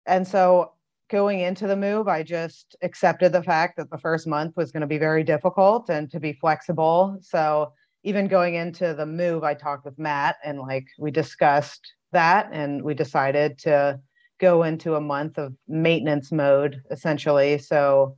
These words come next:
it allowed for more flexibility with my training, um, and I was able to explore more places. And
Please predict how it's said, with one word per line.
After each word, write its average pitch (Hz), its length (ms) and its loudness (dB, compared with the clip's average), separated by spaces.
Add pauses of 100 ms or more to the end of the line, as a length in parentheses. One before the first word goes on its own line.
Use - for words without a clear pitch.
(280)
it 180 80 2
allowed 151 380 2
for 170 100 -8
more 147 280 -4
flexibility 147 680 -2
with 147 160 -6
my 147 100 -8
training, 180 800 -2
um, 131 420 -4
and 143 120 -8
I 139 80 -2
was 139 120 0
able 139 280 0
to 151 100 -6
explore 151 500 0
more 151 200 0
places. 185 760 -2 (1040)
And 190 440 2